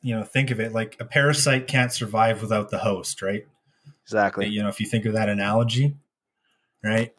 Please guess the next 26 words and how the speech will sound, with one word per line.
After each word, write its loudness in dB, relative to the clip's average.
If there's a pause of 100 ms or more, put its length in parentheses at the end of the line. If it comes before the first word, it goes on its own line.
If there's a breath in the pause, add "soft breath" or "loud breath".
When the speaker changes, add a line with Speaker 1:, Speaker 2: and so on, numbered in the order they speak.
Speaker 1:
And, 2
you -2
know, -2
if 0
the, 2
if -4
the 2
host 2
is, 2
you -2
know, 2
putting -4
in 2
healthy 2
food, 2 (140)
like, -6 (240)
you -6
know, -4
m-, -4
mind 2
feeding 0
healthy 0
food, 0 (520 loud breath)
you -2
know, 2
not, 4